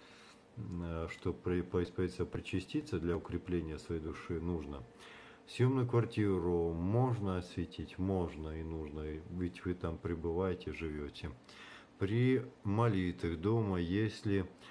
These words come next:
разница с зажженной свечой обращаться к Богу или молиться без свечи? А, ну, скажем так, свеча — это наша бескровная жертва Богу, поэтому, если есть свеча, можно и свечку зажечь. Будет, э,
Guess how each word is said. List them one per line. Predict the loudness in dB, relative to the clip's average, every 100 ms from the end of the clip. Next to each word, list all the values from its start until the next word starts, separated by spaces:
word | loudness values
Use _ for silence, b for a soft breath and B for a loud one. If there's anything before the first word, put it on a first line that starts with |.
| B
разница | 0 4 4 2 -2 -2 -4 -4
с |
зажженной | -2 0 0 2 2 0
свечой | -2 -6 -2 0
обращаться | 0 0 -2 -2 -2 -2
к | -2
Богу | -2 -2 -2
или | 0 2 2 2
молиться | 0 0 -2 -2 -4
без | -4 -4
свечи? | -4 -6 -6 -8 -10 B B B B B B B B B -18 -2
А, | 0 2
ну, | 2
скажем | 4 6 6 6
так, | 4 2
свеча — | 0 0 4
это | 4 4 2
наша | 2 0 -2
бескровная | -2 -2 2 4 4 2 2
жертва | 2 0 2 0
Богу, | 2 2 2 0
поэтому, | 2 2 2 0 0 2 0 -2 -2
если | 0 2 0 0
есть | 0 0 -4
свеча, | -6 2 2 2 -2
можно | -2 0 0 0
и | -2
свечку | -2 -4 -4 -6 -2
зажечь. | -2 -2 -6 -10 -12 -10
Будет, | -8 -2 0 0 0 -6 -16 -18 -10
э, | -4 -4